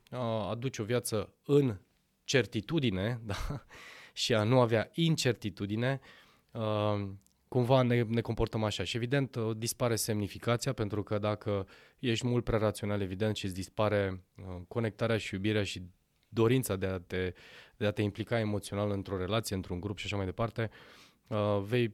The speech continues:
câștiga pe de-o parte, pe de altă parte vei pierde conectarea și iubirea. Deci, cu alte cuvinte, fiecare dintre noi avem nevoie să simțim această iubire și, uh, ca scurtă paranteză, aș putea spune,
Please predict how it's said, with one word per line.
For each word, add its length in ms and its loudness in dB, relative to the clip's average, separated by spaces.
câștiga 720 2
pe 100 -4
de-o 100 0
parte, 320 -2
pe 100 -4
de 80 -2
altă 160 -2
parte 260 -4
vei 140 -4
pierde 560 0
conectarea 420 2
și 120 -2
iubirea. 260 0
Deci, 240 0
cu 100 -2
alte 160 4
cuvinte, 840 2
fiecare 340 0
dintre 240 -2
noi 100 2
avem 220 2
nevoie 320 2
să 380 2
simțim 440 0
această 340 -2
iubire 300 0
și, 300 2
uh, 440 -8
ca 520 2
scurtă 760 -2
paranteză, 540 0
aș 100 -2
putea 280 -2
spune, 360 -2